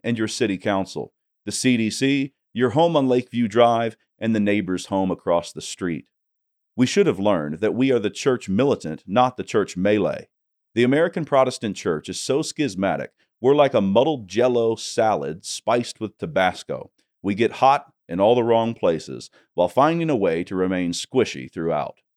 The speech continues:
We should have learned what is captured in that simple phrase, "All of Christ for all of life." And learning that lesson would involve turning in repentance from our subtle Gnosticism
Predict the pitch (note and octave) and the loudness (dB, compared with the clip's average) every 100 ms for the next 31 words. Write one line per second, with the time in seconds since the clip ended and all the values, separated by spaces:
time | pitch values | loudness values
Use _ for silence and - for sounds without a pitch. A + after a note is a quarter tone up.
0 | - B2 - A3+ C#3+ D#2 C#2+ D#2 F#2+ G#2 | -2 0 2 0 0 -2 -6 -6 -2 0
1 | F2+ - B2+ C3 - C#2 - - G2+ G2 | 0 0 2 2 -4 -12 -12 -8 -4 -4
2 | - D#3+ D#3+ C3+ G#2+ E2 C2 B1 - _ | -4 -6 -4 -4 0 0 -2 -10 -18 _
3 | _ - G#2+ C#3 C3+ - A2+ D#2 D#2 - | _ 0 4 4 2 2 2 2 -2 -12
4 | _ _ - F#2+ G2 F#2+ F2 G2+ D#2+ - | _ _ -2 2 4 4 4 4 4 -2
5 | _ _ A2+ A#2+ A#2+ A#2+ G#2 B2 D3 F#2 | _ _ -2 0 2 0 2 4 4 2
6 | E2 - F#2 G2+ A2+ A2+ A2 A2 G#2+ - | -4 -6 -6 -2 -2 2 4 4 2 -4
7 | C3+ D#3 C#3+ B2+ B2+ A2+ E2 D2+ C#2+ - | -6 -4 -4 -4 -4 -6 -8 -8 -14 -16
8 | _ - A#2+ G#2 G2 - C3 A#2 F#2+ A2 | _ -4 0 2 0 2 2 2 2 2
9 | A#2+ - - - A#1+ A#1+ | 0 -4 -12 -12 -14 -14